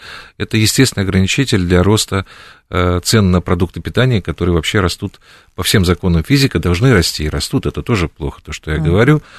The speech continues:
Speaker 1: быстрее, чем общие темпы инфляции, потому что это просто товары первой необходимости.
Speaker 2: А как тогда получается, с одной стороны, что у нас где-то есть перепроизводство,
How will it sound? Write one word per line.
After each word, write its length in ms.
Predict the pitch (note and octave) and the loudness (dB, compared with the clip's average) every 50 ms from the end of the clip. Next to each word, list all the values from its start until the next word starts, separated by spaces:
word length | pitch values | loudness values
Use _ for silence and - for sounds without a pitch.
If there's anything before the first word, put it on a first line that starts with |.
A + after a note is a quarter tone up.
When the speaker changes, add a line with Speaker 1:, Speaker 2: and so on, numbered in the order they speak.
| - - _ - | -20 -20 _ -8
Speaker 1:
быстрее, 360 | F2 F#2 - - A2+ B2 A#2+ | -6 -6 -2 0 2 2 2
чем 340 | - - G#2 F#2 F2 E2+ D#2+ | 2 0 0 0 0 -2 -4
общие 360 | D2+ F2 F#2+ - - - F2 | -4 -6 -6 -6 -4 -6 -6
темпы 300 | - - F2 D#2+ - E2+ | -4 -2 -4 -4 -2 -4
инфляции, 460 | E2+ E2 - - A#2+ C3+ - - - F2 | -4 -4 -2 -2 -2 -2 -2 -4 -8 -8
потому 220 | - - F#2 E2+ | -8 -8 -10 -8
что 100 | - E2+ | -6 -8
это 100 | D#2 - | -8 -8
просто 320 | - G#2 G2+ - - E2+ - - - - _ - - - | -8 -10 -10 -8 -8 -12 -12 -14 -20 -20 _ -20 -10 -4
товары 300 | F#2 G2 F#2+ F#2+ F2+ F2 | 0 2 4 4 2 2
первой 300 | - - F#2 F2 F2+ F2 | 0 0 0 2 2 2
необходимости. 640 | F2 F#2 F2+ - - B2 A#2+ G2+ D#2+ D#2 - - - | 2 0 -2 -2 -2 -4 -4 -4 -6 -8 -8 -14 -16
Speaker 2:
А 20 | - | -8
как 200 | - A#3+ B3 - | -6 -4 -4 0
тогда 240 | - A#3 G3 F#3 G#3 | 0 2 2 2 0
получается, 680 | - - G3 F#3+ G3 - - A3+ G#3 F#3+ F3 - E3 | 0 2 0 0 0 2 2 2 2 2 2 0 -4
с 100 | D3+ - | -4 -2
одной 220 | E3 E3 F3 G3 F#3 | 0 2 2 2 2
стороны, 380 | - - F#3+ F#3 F3+ F3 E3 | 0 -2 0 0 2 2 0
что 180 | D3 - - E3+ | -2 -4 -4 -2
у 40 | E3 | 0
нас 260 | E3+ E3+ E3 D3+ - - - | 0 0 0 -2 -4 -6 -6
где-то 320 | D#3 E3 F3 F3 - E3 | -4 -2 -2 -2 -2 -4
есть 220 | D#3 E3 D#3 - | -4 -4 -4 -4
перепроизводство, 1080 | - F#3 F3+ F3 - - D#3 D#3 D3 C#3 C#3 B2+ A#2+ - - - D#3 D#3 E3+ F#3+ G3+ | -4 -4 -2 -2 -2 -2 -2 -2 -2 -2 -4 -6 -8 -8 -10 -8 -4 -2 -2 -2 -2